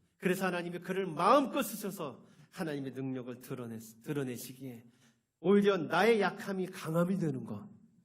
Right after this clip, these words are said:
이것이 "내 은혜가 내게 족하다"라는 하나님의 응답이 지닌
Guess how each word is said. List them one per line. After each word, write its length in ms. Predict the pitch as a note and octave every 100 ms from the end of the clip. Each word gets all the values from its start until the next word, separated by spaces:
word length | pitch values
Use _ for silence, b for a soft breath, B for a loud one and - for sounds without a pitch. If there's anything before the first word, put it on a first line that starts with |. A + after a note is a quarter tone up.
| _ _
이것이 420 | C#3+ C#3+ C3 D3
"내 300 | B2+ E3 A3+
은혜가 380 | A3+ G#3 G3 F#3+
내게 400 | C3+ C#3 C#3 C#3+
족하다"라는 840 | - B2+ - D#3 C#3 C3+ C3 C3 B B B
하나님의 640 | - G#3+ G3+ F3 D3 C3
응답이 760 | B2+ C#3 D#3 E3+ E3+ F3+ F#3 F#3
지닌 440 | - B2 A2+ -